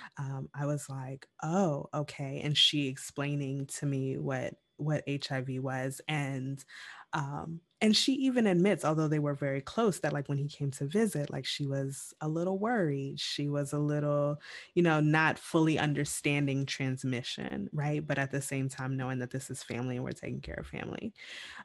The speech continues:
Um, and then that leading up to when a really close friend of ours, um, had passed away, I was seventeen, and being, um, and that was two thousand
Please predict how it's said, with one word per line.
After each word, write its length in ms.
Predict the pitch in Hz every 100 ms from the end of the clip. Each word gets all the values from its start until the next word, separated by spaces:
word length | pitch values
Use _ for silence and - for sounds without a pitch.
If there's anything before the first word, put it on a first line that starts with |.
| -
Um, 480 | 160 147 147 147 - _ _ _ _ _ - -
and 160 | 180 165
then 500 | 151 156 143 165 - 160
that 360 | 151 156 135
leading 300 | 147 147 147
up 140 | 135 135
to 180 | -
when 140 | 143 139
a 60 |
really 200 | 143 139
close 320 | 139 - 139 -
friend 260 | 139 139
of 120 | 135
ours, 420 | 135 131 - - -
um, 520 | 165 151 147 - 175 156
had 220 | 151 139
passed 340 | - 143 135 147
away, 160 | 139
I 140 | 135 135
was 120 | 135
seventeen, 800 | - 135 135 135 156 147 143 -
and 320 | - 143 135
being, 600 | 143 147 143 143 139 143 - - - - -
um, 720 | 147 139 - - 87 95 170 -
and 180 | 151 143
that 260 | 147 147
was 840 | 165 151 147 147 143 - - - - _ -
two 380 | - 175 147 143
thousand 1200 | - - 143 151 170 175 160 143 139 139 147